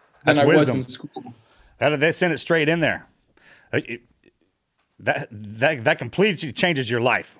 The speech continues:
Speaker 1: and, and all encircles who you, who you, um, surround yourself with. But when you come into this world, man, you're, that's why they say you're an empty book. There's nothing written on your pages.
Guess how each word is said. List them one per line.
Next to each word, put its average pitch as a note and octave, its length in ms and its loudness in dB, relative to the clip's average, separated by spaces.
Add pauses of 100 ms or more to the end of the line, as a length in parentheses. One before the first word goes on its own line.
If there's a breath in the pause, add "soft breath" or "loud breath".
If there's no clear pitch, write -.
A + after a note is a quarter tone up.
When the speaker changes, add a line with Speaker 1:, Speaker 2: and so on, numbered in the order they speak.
(220)
Speaker 1:
and, A2+ 140 -6
and A2+ 320 -6
all C#3 160 4
encircles B2+ 380 -4
who C#3+ 60 0
you, A2+ 320 -4
who B2 100 -4
you, G#2+ 140 -6 (260)
um, F#2 280 -6
surround A2 380 0
yourself C3+ 360 0
with. D3 200 -2
But A2 120 -6
when A#2 180 -4
you D#3+ 60 -10
come C3 220 -6
into D#3+ 140 -4
this A#2 160 -8
world, A#2+ 160 -2
man, A2+ 160 -2
you're, A#2 140 -6
that's B2 160 -4
why D#3 60 0
they B2 60 -2
say C#3 160 -4
you're A#2 120 -2
an A2 60 -2
empty A#2+ 180 -6
book. G#2+ 340 -4 (480 soft breath)
There's G2 100 -10
nothing C3 180 0
written C3 180 0
on A#2+ 120 -2
your F#2+ 100 -6
pages. A2+ 500 -4